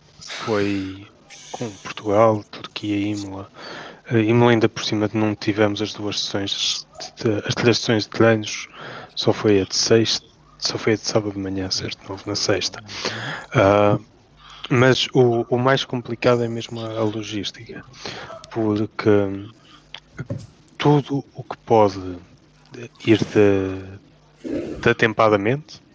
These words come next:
vai de barco, só que de barco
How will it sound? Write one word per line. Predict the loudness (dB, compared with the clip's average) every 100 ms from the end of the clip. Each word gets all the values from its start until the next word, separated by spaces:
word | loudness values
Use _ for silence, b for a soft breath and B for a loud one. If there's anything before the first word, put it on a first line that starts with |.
| B B B B 0
vai | 0
de | 0
barco, | -2 -4 -4 _ -18
só | -12 -4 -4
que | -2
de | -6
barco | 2 4 4 -2 _ -20